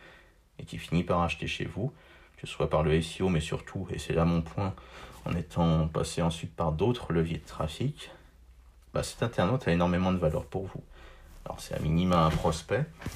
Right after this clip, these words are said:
a priori qualifié en plus, puisqu'il a recherché quelque chose se rapportant à votre business, mais sans vous connaître, et c'est bien sur votre page la plus pertinente sur,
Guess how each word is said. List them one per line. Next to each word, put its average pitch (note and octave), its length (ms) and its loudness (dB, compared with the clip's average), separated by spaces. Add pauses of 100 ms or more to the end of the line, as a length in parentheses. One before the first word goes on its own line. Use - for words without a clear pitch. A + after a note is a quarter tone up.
(260)
a - 40 -10
priori F2+ 360 4
qualifié E2+ 480 2
en C3+ 120 6
plus, - 240 -4
puisqu'il - 340 -4
a G2+ 40 2
recherché - 380 0
quelque - 300 -2
chose E2+ 240 -2
se - 160 -4
rapportant D2+ 560 2
à - 20 2
votre E2 200 -2
business, E2 580 -4
mais - 80 -6
sans G2+ 200 -4
vous G2 120 -8
connaître, - 540 -2 (640)
et F2 80 -6
c'est - 160 -4
bien F2 240 2
sur - 220 -4
votre G2 320 0
page G#2+ 420 0
la E2+ 180 0
plus - 160 -8
pertinente - 460 -2
sur, - 240 -10